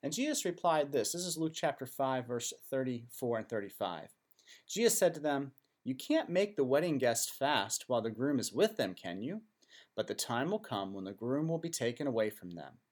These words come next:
Then they will fast in those days." And that verse kinda got me to thinking, because Jesus said we're supposed to be fasting. And yet I, I don't hear about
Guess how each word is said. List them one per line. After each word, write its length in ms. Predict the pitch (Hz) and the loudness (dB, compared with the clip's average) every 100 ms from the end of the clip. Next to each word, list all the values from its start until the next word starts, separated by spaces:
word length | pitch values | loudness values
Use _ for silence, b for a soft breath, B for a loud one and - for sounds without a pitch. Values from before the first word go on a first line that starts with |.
| _ _ | _ _
Then 360 | 107 127 190 185 | 0 4 4 4
they 100 | 113 | -2
will 140 | 101 | -2
fast 520 | - 98 92 87 - | -6 -6 -6 -6 -10
in 100 | 104 | -6
those 280 | 104 104 98 | -2 -2 -2
days." 480 | 85 73 60 - - _ _ _ _ - B B B | -6 -8 -8 -16 -18 _ _ _ _ -20 B B B
And 80 | 165 | -2
that 100 | 233 | 0
verse 200 | 233 208 | 2 0
kinda 220 | - 175 | 0 0
got 220 | 139 151 131 | 2 0 0
me 80 | |
to 60 | 120 | -4
thinking, 440 | - 113 - 78 - _ _ _ - | -4 -6 -6 -16 -20 _ _ _ -6
because 300 | 139 156 147 | 0 0 0
Jesus 280 | 240 214 - | 0 0 4
said 200 | 202 147 | 4 4
we're 100 | 131 | 0
supposed 340 | - 143 135 | 0 0 0
to 80 | - | -4
be 40 | |
fasting. 520 | 135 135 131 - - - _ b b b | -2 -2 -4 -10 -16 -20 _ b b b
And 180 | 113 135 | -4 -2
yet 260 | 151 165 - | 2 0 0
I, 200 | 127 131 117 | -2 -2 -2
I 60 | 127 | -4
don't 240 | 160 165 | -4 -4
hear 240 | - 208 | -4 -2
about 380 | 226 131 123 - | 2 4 4 2